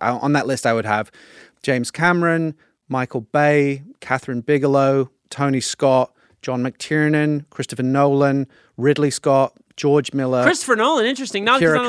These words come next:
Speaker 2: think it's
Speaker 1: Kurosawa.
Speaker 2: Yeah, okay. Oh, it's
Speaker 1: Um,
Speaker 2: Akira Kurosawa. I mean, Akira
Speaker 1: maybe
Speaker 2: Kurosawa.
Speaker 1: Gareth Evans might be
Speaker 2: Yeah,
Speaker 1: trying to
Speaker 2: Gar-,
Speaker 1: get
Speaker 2: uh,
Speaker 1: in
Speaker 2: Gareth
Speaker 1: there,
Speaker 2: Evans
Speaker 1: right?
Speaker 2: is good.
Speaker 1: But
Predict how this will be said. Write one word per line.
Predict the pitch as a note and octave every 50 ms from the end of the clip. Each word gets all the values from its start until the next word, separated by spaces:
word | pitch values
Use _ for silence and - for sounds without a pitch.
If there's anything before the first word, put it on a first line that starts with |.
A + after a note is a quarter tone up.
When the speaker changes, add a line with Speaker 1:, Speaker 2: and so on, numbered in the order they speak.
| D#3 D3+
Speaker 2:
think |
it's | C3+ A2 D3
Speaker 1:
Kurosawa. | C#3+ C3 C3 C3 C3 C3 B2+ - -
Speaker 2:
Yeah, | F3 F#3+ F#3+ F#3+ F#3+ F#3 -
okay. | - - C3 C3 B2+
Oh, | B2+ -
it's | G3 -
Speaker 1:
Um, | B2+ A#2+
Speaker 2:
Akira | A3 A3 F#3+
Kurosawa. | - G3 E3 C#3 - - -
I | D3+ D3+
mean, | D3+ C#3
Akira | D#3 D#3 F3 F3
Speaker 1:
maybe | F#3+ G3+ G#3 G#3+ F3 G#3+
Speaker 2:
Kurosawa. | B2 A#2+
Speaker 1:
Gareth | F#3+ F#3+ F#3+ F#3+ F3+ -
Evans | F3 D#3+ E3 E3+ F#3 F3+ F3 E3+ E3+
might | E3 E3+ E3+
be | - D#3+ D3 -
Speaker 2:
Yeah, | G3 G#3+
Speaker 1:
trying | G#3 F3+
to | A3
Speaker 2:
Gar-, | A#3
Speaker 1:
get | E3+ C#3+ C#3+
Speaker 2:
uh, | -
Speaker 1:
in | D#3 D#3+
Speaker 2:
Gareth | F#3+ A3+ A#3 A#3+ - G3+
Speaker 1:
there, | G#3+ G3
Speaker 2:
Evans | D#3+ D#3
Speaker 1:
right? | D#3 F3 F#3
Speaker 2:
is | D3+
good. | - E3+ D#3 D3+ C#3 B2+ - - - _ _ -
Speaker 1:
But | C#3 - F#3 F3 E3 E3+ E3+